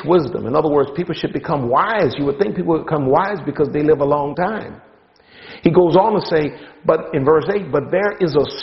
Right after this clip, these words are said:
spirit in man, a spirit in man, and the inspiration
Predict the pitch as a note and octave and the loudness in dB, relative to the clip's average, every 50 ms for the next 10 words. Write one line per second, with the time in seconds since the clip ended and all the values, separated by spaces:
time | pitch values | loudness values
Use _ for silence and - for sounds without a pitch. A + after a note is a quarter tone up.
0 | - - - A3 B3+ C#4 C#4 C4+ B3+ G3+ B2+ - - - - - D#3 D3 C#3+ C#3 | -16 -12 -4 0 2 2 2 4 2 2 0 -2 -6 -10 -4 -2 0 0 2 2
1 | C3+ C3+ B2+ A#2 G#2+ G2 G#2 G#2 - - - - - - _ _ _ _ _ _ | 0 0 0 -2 -4 -6 -8 -10 -14 -16 -18 -20 -20 -20 _ _ _ _ _ _
2 | _ _ _ _ _ _ _ _ _ _ _ _ - - - - - - - C3+ | _ _ _ _ _ _ _ _ _ _ _ _ -20 -20 -20 -20 -6 -2 0 0
3 | - - - - - - - A#3+ C#4 C#4 B3+ A3+ F#3+ - - - - - D3 C#3 | 0 0 -2 -4 -2 0 4 4 4 6 6 4 4 2 0 -6 -4 -2 -2 0
4 | C3 B2 B2 B2+ A#2+ A#2+ - - D2+ - - - - - - - _ _ - - | 0 0 -2 -2 -2 -4 -6 -8 -12 -14 -16 -16 -18 -20 -20 -20 _ _ -20 -20
5 | - - - - _ - E3 E3 D#3+ D3+ D#3 D3+ D3 - - - A#3 C4 C4+ C4 | -20 -20 -20 -6 _ 2 2 4 4 4 4 4 2 2 2 2 2 4 2 0
6 | - - - - A#3 A3 G#3+ G#3 G#3 G3+ G#3+ G3+ - - G#3 G3 F#3 F#3 | -4 -6 0 2 4 4 4 2 0 -2 -2 -4 -4 -4 -4 -2 -2 -4